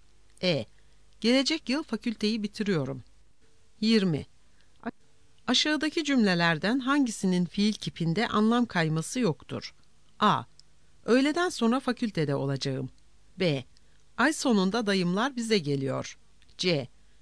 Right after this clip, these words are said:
Her yaz tatil için İzmir'e gidiyoruz. D. Yarın sabah seni burada beklerim. E. Beş yıl önce köyde bir cinayet işleniyor. Yirmi bir.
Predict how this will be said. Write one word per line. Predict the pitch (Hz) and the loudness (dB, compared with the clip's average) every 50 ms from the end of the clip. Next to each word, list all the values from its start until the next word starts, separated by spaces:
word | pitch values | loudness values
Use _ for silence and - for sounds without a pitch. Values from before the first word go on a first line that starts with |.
| - - - | -20 -20 -8
Her | - 262 320 320 | -4 -2 2 4
yaz | 277 262 285 285 - | 4 4 4 2 0
tatil | - - 240 226 226 - - 254 | 0 2 2 2 2 2 0 -2
için | 208 - - 240 269 269 | -2 0 -2 -2 -2 -2
İzmir'e | - 233 196 196 175 147 139 135 | -2 0 0 2 2 2 0 -2
gidiyoruz. | 127 135 123 135 139 135 131 - 127 - - - - - - - - - - - - - - | -4 -6 -6 -6 -4 -4 -4 -6 -8 -10 -12 -16 -20 -20 -20 -20 -20 -20 -20 -20 -20 -4 -2
D. | 202 185 151 131 - - - - - - - - - - - - | 0 0 0 0 -4 -8 -16 -20 -20 -20 -20 -20 -20 -18 -4 0
Yarın | 247 285 330 311 | 2 4 4 2
sabah | - - 226 190 226 262 285 | 2 0 -2 -2 0 -2 -2
seni | - - - 226 214 220 214 208 | -4 -4 0 2 2 2 2 2
burada | 214 196 175 220 240 226 | 0 0 0 0 -2 -2
beklerim. | 226 208 - - 208 202 170 143 135 131 123 - - - - - - - - - - - | -2 -4 -2 -2 -2 0 0 -2 -4 -6 -8 -12 -18 -20 -20 -20 -20 -20 -20 -10 -4 -2
E. | 185 151 127 113 - - - - - - - - - - - - - | 0 0 0 -2 -6 -12 -20 -20 -20 -20 -20 -20 -20 -20 -10 -4 -2
Beş | 277 330 - - 294 | 0 0 0 0 2
yıl | 254 208 | 2 2
önce | 180 170 160 - 202 208 | 2 2 0 0 -2 -2
köyde | - - 220 214 208 220 233 214 | -2 0 0 0 0 0 0 -2
bir | 233 226 | -2 -2
cinayet | 208 208 220 233 226 226 226 233 220 - | -2 0 0 2 2 2 0 0 -2 -4
işleniyor. | - - - - 139 131 135 135 135 127 123 - - - - - - - - - - - - - - - | -4 -4 -4 -2 -2 -2 -2 -4 -4 -6 -8 -10 -14 -18 -20 -20 -20 -20 -20 -20 -20 -20 -20 -20 -4 0
Yirmi | 214 226 220 214 214 202 | 2 4 4 4 4 2
bir. | 170 151 127 - - | 0 -2 -4 -4 -8